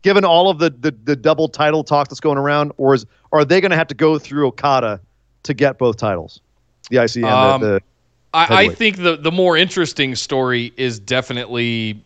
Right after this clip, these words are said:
Speaker 2: the Naito and Intercontinental title with Jay White, uh, Ibushi, and Okada all kind of in the picture, circling those two belts. I don't think anybody's taking that off of Okada because it throws all of that into disarray.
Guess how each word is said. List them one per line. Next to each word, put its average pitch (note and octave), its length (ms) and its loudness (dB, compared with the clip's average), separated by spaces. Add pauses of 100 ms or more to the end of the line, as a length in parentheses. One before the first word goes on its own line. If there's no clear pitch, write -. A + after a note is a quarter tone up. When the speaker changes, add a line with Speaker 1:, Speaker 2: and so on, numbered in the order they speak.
(320)
Speaker 2:
the A2+ 380 -6
Naito A#2 1000 -2
and A2+ 120 -8
Intercontinental A2+ 520 -6
title A2+ 460 -4
with G2+ 140 -8
Jay A#2 220 -6
White, A2 420 -4 (320)
uh, G2+ 200 -10
Ibushi, A2 720 -8
and G#2 80 -8
Okada G#2 320 -6
all A2+ 400 0
kind A2+ 200 -4
of G2+ 80 -10
in A2 160 -10
the G#2 80 -10
picture, G#2 560 -8 (260)
circling C3 600 -4
those A2+ 220 -4
two A2 200 -10
belts. F#2+ 500 -8 (460)
I B2+ 180 0
don't C3 160 -2
think B2 200 -4
anybody's B2 520 -2
taking A2+ 320 -6
that A2 120 -2
off A2 160 -4
of A2+ 80 -10
Okada A2+ 400 -2
because G#2+ 240 -8
it A#2 140 -12
throws A2+ 240 -6
all C3 280 0
of A#2+ 80 -6
that A#2 180 0
into G#2+ 180 -6
disarray. G2 540 -10